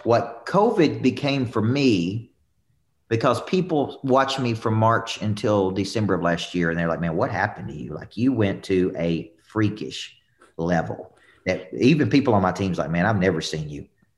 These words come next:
with this kind of intensity.'" And it was because in March of this year, my team was freaking out. They were used to being on the road. I speak a lot around the country. We're flying around the world on private jets and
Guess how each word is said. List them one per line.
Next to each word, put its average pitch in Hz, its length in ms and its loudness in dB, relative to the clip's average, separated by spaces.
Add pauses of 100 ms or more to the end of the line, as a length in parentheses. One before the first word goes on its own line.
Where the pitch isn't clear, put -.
(420)
with 92 240 -2
this 104 160 2
kind 90 220 0
of 82 60 -2
intensity.'" - 680 -6 (100)
And 127 140 0
it 151 80 4
was 135 140 2
because 190 680 2 (840)
in 131 140 2
March 185 340 4
of 139 100 2
this 135 220 0
year, 107 540 2 (320)
my 98 100 2
team 139 240 0
was 113 120 -2
freaking 113 320 -2
out. 90 540 -2
They 104 120 4
were 110 100 4
used 120 280 2
to 120 40 -4
being 110 200 2
on 107 100 2
the 101 60 2
road. 98 340 4
I 76 60 -4
speak - 500 -8 (100)
a 95 100 0
lot 90 340 4
around 92 200 2
the 92 60 -4
country. 92 420 -4
We're 80 220 -4
flying 107 320 2
around 101 280 2
the 85 140 -4 (460)
world 104 260 4
on 92 140 -2
private 101 380 2
jets 98 400 0
and - 120 -14